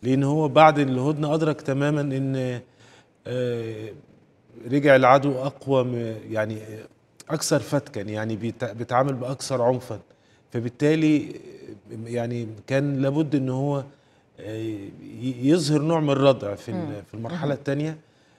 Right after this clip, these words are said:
Speaker 1: مع الاقتصاد برضو، عشان يقدر في الصواريخ يبقى عنده صواريخ يطلعها. في المخزوفات والسلاح يبقى عنده، خاصة إن هو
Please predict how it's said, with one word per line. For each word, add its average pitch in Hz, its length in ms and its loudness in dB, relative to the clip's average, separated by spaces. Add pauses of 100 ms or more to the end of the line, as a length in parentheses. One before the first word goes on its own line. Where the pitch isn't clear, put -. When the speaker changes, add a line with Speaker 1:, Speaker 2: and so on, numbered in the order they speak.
(240)
Speaker 1:
مع 135 380 6
الاقتصاد 123 600 -2
برضو، 151 420 2
عشان 156 360 2
يقدر 131 640 -4
في - 100 -16
الصواريخ 131 500 -2
يبقى 123 140 -4
عنده 131 120 -2
صواريخ 123 360 -4
يطلعها. 113 560 -10 (580)
في 127 60 -2
المخزوفات 123 720 -2
والسلاح 113 1200 -6
يبقى 110 260 -2
عنده، 127 240 0
خاصة 127 340 -10
إن 123 220 -6
هو 131 300 -4